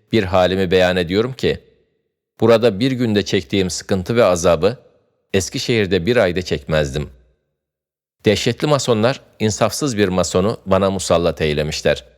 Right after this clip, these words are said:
Ta hiddetimden ve işkencelerine karşı artık yeter dememden bir bahane bulup,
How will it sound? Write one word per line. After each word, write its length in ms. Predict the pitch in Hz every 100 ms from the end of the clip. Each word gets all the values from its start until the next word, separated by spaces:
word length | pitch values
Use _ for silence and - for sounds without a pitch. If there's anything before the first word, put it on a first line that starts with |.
| _ _ _ _ _ _ -
Ta 240 | 104 95
hiddetimden 720 | 82 87 90 92 87 90 107 - _ _
ve 100 | 113
işkencelerine 840 | - 107 - 117 120 113 104 95 87
karşı 480 | 90 85 107 110 _ -
artık 400 | 101 98 110 -
yeter 420 | 107 - 104 95
dememden 500 | 90 87 85 85 80
bir 160 | 85 80
bahane 360 | 85 92 107 107
bulup, 300 | 82 -